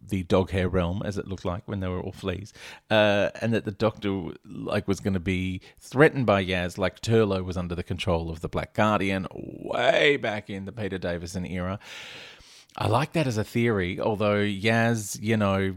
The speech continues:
was thinking too much like the Doctor and trying to get out of the situation. So th-, th-, that one I wasn't really, I don't think that one's happened, but, you know, it could still happen.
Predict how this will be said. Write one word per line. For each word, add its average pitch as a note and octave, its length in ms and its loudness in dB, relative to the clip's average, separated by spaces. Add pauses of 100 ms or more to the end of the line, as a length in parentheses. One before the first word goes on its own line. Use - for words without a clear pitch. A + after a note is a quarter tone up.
(140)
was G2+ 400 0 (320)
thinking C3+ 380 -4
too B2 160 2
much A2+ 240 0
like G2 160 0
the G2+ 60 -2
Doctor F#2+ 420 0
and F2+ 100 -2
trying G2 200 -2
to F#2 80 -2
get F2+ 140 -4
out F2 140 -2
of D#2+ 80 -12
the - 40 -18
situation. - 560 -6
So F#2 260 -4
th-, F2 300 -12
th-, - 480 -12 (140)
that A2+ 180 2
one A2+ 320 -4
I F2 80 -6
wasn't F2+ 340 -6
really, F#2 580 -4
I - 40 -6
don't G2+ 200 -2
think F#2+ 160 -6
that F#2 120 0
one's F2 200 -4
happened, F2 460 -8 (140)
but, E3+ 220 2
you G2+ 120 2
know, G2 240 0
it - 240 -6
could A2 260 0
still G#2+ 320 0
happen. F2+ 400 -4